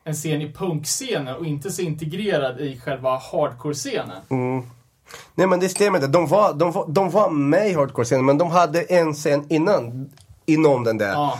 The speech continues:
Speaker 2: De brukar gå och ha sina egen gruppering där inne på spelningar och, och regeln var det sådär, man ska inte dejta killar.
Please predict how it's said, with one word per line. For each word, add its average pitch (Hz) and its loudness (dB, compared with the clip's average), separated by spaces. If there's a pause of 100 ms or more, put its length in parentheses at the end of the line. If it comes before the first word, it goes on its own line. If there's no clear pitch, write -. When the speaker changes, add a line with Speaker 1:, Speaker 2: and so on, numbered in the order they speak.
(100)
Speaker 2:
De 151 6
brukar 180 2
gå 156 2
och 135 2
ha 143 2
sina 143 0
egen 147 0
gruppering 139 2
där 143 6
inne 156 2
på 147 0
spelningar 117 0
och, 107 0 (480)
och 131 2
regeln 143 2
var 151 4
det 123 0
sådär, 117 0 (260)
man 151 4
ska 160 0
inte 160 2
dejta 135 0
killar. 117 0